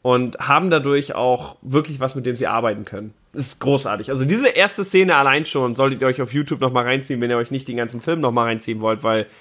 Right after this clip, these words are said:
die ist einfach großartig. Und dann geht er hin und sagt, ja, also der Bösewicht in diesem Film vom privatisierten Polizei O C P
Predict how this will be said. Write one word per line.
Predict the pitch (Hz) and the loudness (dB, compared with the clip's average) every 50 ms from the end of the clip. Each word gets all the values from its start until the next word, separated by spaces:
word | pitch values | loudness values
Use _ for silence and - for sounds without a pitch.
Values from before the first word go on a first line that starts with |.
| - - - - - - - - | -20 -20 -20 -20 -20 -10 -2 2
die | 160 | 2
ist | 156 170 | 4 4
einfach | 165 151 143 139 135 | 4 2 2 0 -2
großartig. | - 123 135 143 135 - 92 117 110 110 110 | 2 2 2 2 2 2 2 2 2 2 0
Und | 120 117 | -4 -4
dann | 117 120 | -2 -2
geht | 135 127 | 0 0
er | 131 | 2
hin | 131 139 139 | 2 2 0
und | 135 127 | 0 -2
sagt, | 131 127 123 123 | -2 -2 -2 -2
ja, | - 117 123 131 131 131 127 127 - _ _ - - - - - - - - - - - _ _ _ _ _ - | -2 -2 0 0 0 0 -2 -4 -10 _ _ -20 -20 -20 -20 -20 -20 -20 -20 -20 -20 -20 _ _ _ _ _ -6
also | - 123 123 120 | -4 -2 0 0
der | 110 120 117 117 117 113 110 110 107 _ _ _ _ _ - | 2 4 4 6 6 4 2 0 -4 _ _ _ _ _ 2
Bösewicht | 160 170 175 185 175 180 185 156 185 190 185 - | 4 6 6 6 6 4 2 2 2 0 0 -2
in | 175 165 | -6 -6
diesem | 156 175 175 | -6 -6 -8
Film | 165 - 175 165 165 165 170 | -6 -4 -2 -2 0 -2 -2
vom | 165 - - 131 123 123 123 120 120 120 | -6 -6 -4 -2 -2 -2 -4 -6 -8 -8
privatisierten | - - 135 113 127 123 127 123 113 120 131 - - 117 | -6 -6 -4 -2 -4 -4 -4 -6 -6 -4 -4 -4 -6 -8
Polizei | - 127 117 104 - - 120 110 71 | -10 -10 -10 -10 -8 -4 -4 -4 -2
O | 107 120 | -4 -6
C | - - 110 | -6 -8 -10
P | 92 - - 120 135 170 247 254 | -10 -6 -6 -4 -4 -4 -6 -12